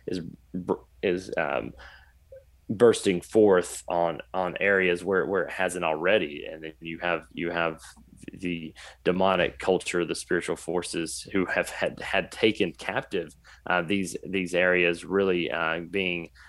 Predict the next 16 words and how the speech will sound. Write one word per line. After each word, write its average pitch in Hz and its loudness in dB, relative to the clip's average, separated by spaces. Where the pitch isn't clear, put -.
um, 73 -2
loosed 101 2
of, 95 4
of, 90 2
of 85 0
their 85 2
power, 95 2
if - -10
we, 87 -4
if - -12
we 92 -2
could, - -2
we 101 4
could 92 0
put 90 4
it, - 0